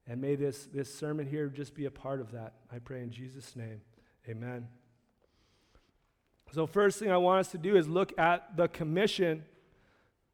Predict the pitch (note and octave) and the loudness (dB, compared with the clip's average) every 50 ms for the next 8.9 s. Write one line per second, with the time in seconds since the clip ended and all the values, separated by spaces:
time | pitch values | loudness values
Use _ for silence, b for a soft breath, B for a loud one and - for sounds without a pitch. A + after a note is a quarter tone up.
0 | _ _ _ D3 D#3+ D#3+ D3 D#3 F#3+ G3+ F#3+ - G3 F#3 F3 F3+ G3 F#3+ - F#3+ | _ _ _ 0 2 4 4 6 6 6 6 4 2 2 4 4 2 2 2 2
1 | E3+ D#3+ D#3 D#3 - _ _ _ _ _ _ _ _ _ _ _ - C#3+ D#3 D#3 | 2 2 0 -4 -12 _ _ _ _ _ _ _ _ _ _ _ -2 0 2 4
2 | D#3 F#3+ G3 F#3+ F3 E3 - - F#3+ F3+ F3 F3+ F#3+ F3+ - F3+ D#3+ D3+ - - | 6 6 8 6 6 4 4 4 4 6 6 6 6 4 2 -2 -4 -2 2 4
3 | F3 E3 D#3 D#3 D#3+ - E3+ G3 G#3+ G#3 G3 F#3 E3+ - - F3 F3+ G3 G3 - | 4 6 6 4 4 6 6 6 8 8 6 4 2 0 -2 2 2 2 2 2
4 | - D3 C3 C#3+ C#3+ C#3+ D3+ E3+ E3 E3+ E3 - - D3+ D#3+ F3 F#3 F#3+ F#3 D#3+ | 0 0 0 2 0 2 2 4 4 4 4 4 0 0 2 4 4 4 4 4
5 | C#3 C3+ B2 A#2+ A#2 D3 E3 - - F3 D#3 D3 C3+ - b b b b b - | 2 2 0 0 0 -2 -2 -2 -2 -2 -2 -2 -4 -8 b b b b b 0
6 | E3+ F3 - - D3 C3+ D3 F#3 F#3+ D3+ C3 B B B B B B - F#3+ G3+ | 0 0 0 -4 -4 0 4 6 6 6 6 B B B B B B 2 2 2
7 | G3 G#3 F3 - A3 A3 G#3 G3 G#3 F3+ - - F#3+ G3+ G3+ F#3+ G3 - F#3 F#3+ | 2 0 2 4 4 6 6 4 0 0 2 4 6 6 6 6 6 6 6 8
8 | G#3 F#3+ F#3 F#3 G3+ F3 D3+ C3+ E3+ G#3+ A#3+ A3 F#3 F#3+ F#3 F3+ - - | 8 8 6 6 4 2 2 0 0 0 2 2 4 4 4 4 2 -4